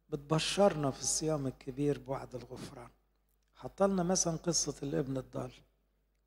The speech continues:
تقول لنا: "بصوا الجمال ده، بصوا اللحظة دي، عنده إحساس ذنب فظيع، اللي عمله ما يتصلحش، الفلوس راحت خلاص، ملايين راحت،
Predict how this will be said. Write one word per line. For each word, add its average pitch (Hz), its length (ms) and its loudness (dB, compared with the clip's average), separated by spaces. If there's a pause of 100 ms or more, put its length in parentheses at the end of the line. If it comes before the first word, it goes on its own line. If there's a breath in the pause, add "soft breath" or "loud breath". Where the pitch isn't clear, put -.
(100)
تقول 165 160 -2
لنا: 196 180 4
"بصوا 165 360 0
الجمال 156 420 -2
ده، 147 180 -4 (200)
بصوا - 200 -4
اللحظة 143 420 -2
دي، 151 220 -6 (600)
عنده 202 260 2
إحساس 165 480 2
ذنب 170 240 0
فظيع، 151 720 2 (1080)
اللي 151 160 2
عمله 208 360 4
ما 180 140 2
يتصلحش، 165 800 -2 (140)
الفلوس 202 360 0
راحت 165 360 2
خلاص، 139 540 -8 (600)
ملايين 165 500 4
راحت، - 500 -10